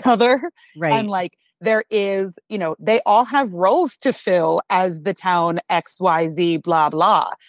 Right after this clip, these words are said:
Speaker 1: And, like, if you are in a small town, whether it is six blocks of your neighborhood in a city or
Speaker 2: Mm.
Speaker 1: these, like, ten farms that are strung together, like, when you're in a small, semi-trapped, interlocked community,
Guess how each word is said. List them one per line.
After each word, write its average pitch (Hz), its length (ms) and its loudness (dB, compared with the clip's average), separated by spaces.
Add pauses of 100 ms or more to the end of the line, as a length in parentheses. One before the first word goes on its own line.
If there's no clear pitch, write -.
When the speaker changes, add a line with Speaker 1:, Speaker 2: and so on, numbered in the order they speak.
(140)
Speaker 1:
And, 208 80 -4
like, 202 120 -2
if 208 140 -4
you 214 160 2
are 208 160 2
in 226 160 -2
a 208 140 0
small 180 260 0
town, 185 300 0
whether 175 240 2
it 170 80 -4
is 165 160 -6
six - 320 -6
blocks 151 420 -4
of 156 140 -4
your 143 500 0
neighborhood 208 640 4
in 180 160 2
a 156 100 -4
city 180 520 0 (360)
or 170 560 2
Speaker 2:
Mm. 131 140 -8
Speaker 1:
these, 180 320 -4
like, 170 220 -2 (120)
ten 165 280 -2
farms 165 380 0
that 202 120 0
are 214 80 -2
strung 233 280 -2
together, 247 440 0 (300)
like, 180 120 -2
when 202 140 0
you're 214 220 2
in 202 200 0
a 196 80 2
small, 175 760 2 (180)
semi-trapped, 160 840 -2
interlocked 156 480 -6
community, 156 640 -2